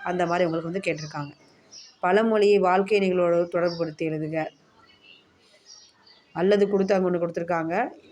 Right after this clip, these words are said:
ஃபார்ட்டியத் கொஸ்டின் வந்து இலக்கிய நயம் பாராட்டுக. ஃபார்ட்டி ஒன் வந்து பழமொழியை வாழ்க்கை நிகழ்வு தொடர்பு தமிழாக்கம் செய்க, உள்ளுறை உவமை இறைச்சி எடுத்துக்காட்டுடன் விளக்குக. ஓகேவா?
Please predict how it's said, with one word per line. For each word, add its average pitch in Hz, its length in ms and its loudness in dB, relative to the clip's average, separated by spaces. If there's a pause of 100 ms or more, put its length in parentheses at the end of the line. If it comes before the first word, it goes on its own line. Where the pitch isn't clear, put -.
(120)
ஃபார்ட்டியத் 190 460 0
கொஸ்டின் - 280 -6
வந்து 202 400 0 (680)
இலக்கிய 208 320 0
நயம் 185 240 0
பாராட்டுக. 170 560 0 (580)
ஃபார்ட்டி 196 360 2
ஒன் 190 220 2
வந்து 208 460 0 (640)
பழமொழியை 202 600 4
வாழ்க்கை 185 400 2
நிகழ்வு 175 200 2
தொடர்பு 170 300 -2
தமிழாக்கம் 185 600 0
செய்க, 170 580 -2 (1080)
உள்ளுறை 226 400 6
உவமை 185 500 2
இறைச்சி 196 580 0
எடுத்துக்காட்டுடன் 190 800 0
விளக்குக. 156 440 -6 (120)
ஓகேவா? 170 460 -2